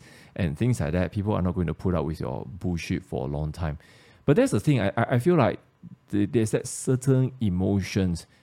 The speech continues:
And, you know, why w-, are we veering towards woke? Because it, it kind of link, you know, they're, they're all linked together. And, and I think this is a good time for us to look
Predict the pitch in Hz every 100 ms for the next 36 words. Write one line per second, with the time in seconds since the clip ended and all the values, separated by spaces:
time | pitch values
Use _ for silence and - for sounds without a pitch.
0 | _ - 113 143 147 123 156 135 - 95
1 | 95 107 113 101 98 110 110 107 113 107
2 | 95 101 - - 104 90 - 98 123 120
3 | - - - - _ _ _ _ - -
4 | 170 165 - 254 285 139 95 - _ _
5 | _ _ _ _ - _ _ - 135 135
6 | 151 160 120 98 104 104 98 101 - 127
7 | 131 127 120 117 117 - 85 80 80 87
8 | 82 123 127 123 - - - - 139 170
9 | 214 214 113 98 92 - 127 123 101 -
10 | 104 107 - - - 85 101 127